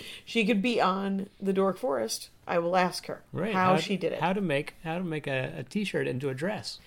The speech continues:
Speaker 1: You have a sewing machine, or you did until your
Speaker 2: I
Speaker 1: mom
Speaker 2: did.
Speaker 1: needed it back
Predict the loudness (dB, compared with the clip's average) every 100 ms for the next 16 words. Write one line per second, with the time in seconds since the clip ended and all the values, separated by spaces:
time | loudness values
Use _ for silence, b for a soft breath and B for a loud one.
0 | b b b 4 4 4 2 2 2 2
1 | 0 -4 -6 -4 0 2 2 2 2 2
2 | 0 0 2 2 4 4 2 0 -4 -4
3 | -8 -8